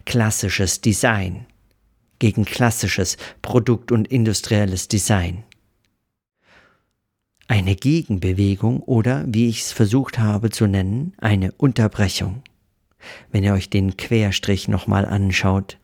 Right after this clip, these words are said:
eine Unterbrechung, ein Anti-Design, Radical Design und Radical auch, weil es sich auf die Wurzel, ja,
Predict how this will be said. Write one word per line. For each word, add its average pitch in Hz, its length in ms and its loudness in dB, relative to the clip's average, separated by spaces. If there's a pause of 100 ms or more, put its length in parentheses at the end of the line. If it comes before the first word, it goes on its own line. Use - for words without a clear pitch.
(160)
eine 101 240 2
Unterbrechung, 107 960 0 (300)
ein 117 220 2 (200)
Anti-Design, 101 960 0 (300)
Radical 127 580 0
Design 95 520 0 (180)
und 113 180 2
Radical 135 520 0
auch, 143 400 0
weil 120 240 2
es 120 140 -4
sich 127 300 -2
auf 120 460 0
die 113 220 2
Wurzel, 101 560 -2 (400)
ja, 104 280 0